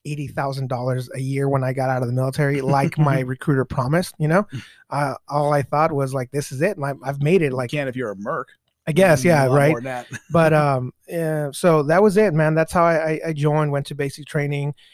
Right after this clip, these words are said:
Speaker 1: uh, came back, and, yep, uh, I had no understanding of, even then, I still, obviously, I went through basic, but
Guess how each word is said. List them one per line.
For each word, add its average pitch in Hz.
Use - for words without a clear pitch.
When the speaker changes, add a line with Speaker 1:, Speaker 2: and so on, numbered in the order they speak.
Speaker 1:
uh, 143
came 185
back, 147
and, 143
yep, 190
uh, 139
I 147
had 147
no 156
understanding 160
of, 135
even 170
then, 175
I 143
still, 151
obviously, 151
I 139
went 135
through 131
basic, 147
but 151